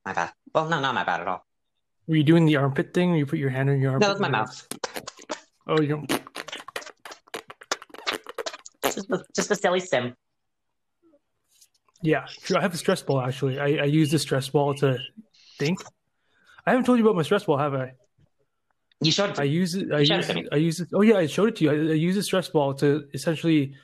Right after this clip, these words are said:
Speaker 2: re-, or, or refocus my, my attention.
Speaker 1: <laughs>
Speaker 2: And it's a, in a way, I mean, it's a, it's a biohack. It's a bio computer
Speaker 1: Mm.
Speaker 2: hack.
Speaker 1: Mm. Such tasty words you're speaking to my ear holes.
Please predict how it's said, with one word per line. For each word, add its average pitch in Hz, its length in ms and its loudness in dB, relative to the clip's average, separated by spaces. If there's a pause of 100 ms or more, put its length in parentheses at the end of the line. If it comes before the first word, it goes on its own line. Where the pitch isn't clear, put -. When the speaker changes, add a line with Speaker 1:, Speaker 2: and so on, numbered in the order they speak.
(760)
Speaker 2:
re-, 165 280 0 (120)
or, 160 240 4
or 156 220 4
refocus 156 640 2
my, 135 320 0
my 139 140 0
attention. 151 600 -4 (520)
Speaker 1:
<laughs> 107 360 -8 (100)
Speaker 2:
And 151 240 0
it's 160 260 -4
a, 151 200 -2
in 160 120 0
a 156 80 6
way, 165 160 6
I 151 40 0
mean, 156 120 -4
it's 147 200 -4
a, 160 100 2
it's 135 200 0
a 147 40 6
biohack. 135 640 0 (100)
It's 147 140 -6
a 147 40 0
bio 143 520 0 (360)
computer 147 420 4
Speaker 1:
Mm. 160 60 2
Speaker 2:
hack. 147 300 -2 (360)
Speaker 1:
Mm. 143 220 0 (880)
Such - 280 -4
tasty 127 300 0
words 123 260 0
you're - 80 -14
speaking - 300 -8
to 95 60 -2
my 90 80 0
ear 90 160 -2
holes. 85 500 -8